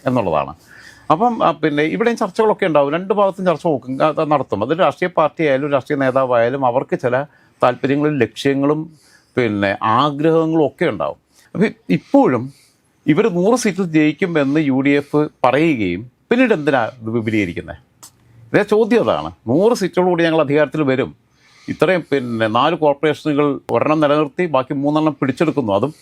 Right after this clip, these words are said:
കൊല്ലം പോലെയുള്ള കോട്ട, മറ്റുള്ളിടത്തെല്ലാം വോട്ടുകൾ വർദ്ധിപ്പിക്കുന്നു. തിരുവനന്തപുരത്ത് ഒമ്പത് സീറ്റിൽ നിന്ന് പത്തൊമ്പത് സീറ്റിലേക്ക് എത്തി ഒരിടത്തിനെയും പോളിംഗ് നടക്കാനുണ്ട്.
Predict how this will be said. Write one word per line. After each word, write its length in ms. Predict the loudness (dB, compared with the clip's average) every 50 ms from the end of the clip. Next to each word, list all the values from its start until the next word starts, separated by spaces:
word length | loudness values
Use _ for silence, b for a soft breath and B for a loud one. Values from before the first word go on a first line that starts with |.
| -20 -20 -4 _
കൊല്ലം 340 | 0 0 2 2 2 2 2
പോലെയുള്ള 360 | 0 0 0 0 0 0 0
കോട്ട, 500 | -2 -2 0 2 2 2 2 2 0 0 0 b b b b b b b -2
മറ്റുള്ളിടത്തെല്ലാം 840 | -2 0 0 0 0 0 0 0 -2 -2 0 2 0 0 0 -4 -8 -4
വോട്ടുകൾ 380 | -2 -2 -2 -2 0 0 2 2
വർദ്ധിപ്പിക്കുന്നു. 640 | 2 2 0 -2 -2 -6 -4 -4 -2 -2 -2 -2 -2
തിരുവനന്തപുരത്ത് 460 | -2 0 -2 0 0 0 0 0 0
ഒമ്പത് 300 | -2 -2 0 0 0 0
സീറ്റിൽ 260 | 0 -2 -2 -2 0
നിന്ന് 120 | -2 0 0
പത്തൊമ്പത് 400 | -2 -2 -2 -2 -2 -2 -2 -2
സീറ്റിലേക്ക് 360 | -2 -2 0 -2 0 0 -2
എത്തി 140 | -2 0 0
ഒരിടത്തിനെയും 540 | 0 0 0 -2 -2 -2 0 0 0 -2 -6 -6 -2
പോളിംഗ് 240 | 0 0 0 2 2
നടക്കാനുണ്ട്. 520 | 0 0 0 0 -2 -2 -2 -6 -8 -8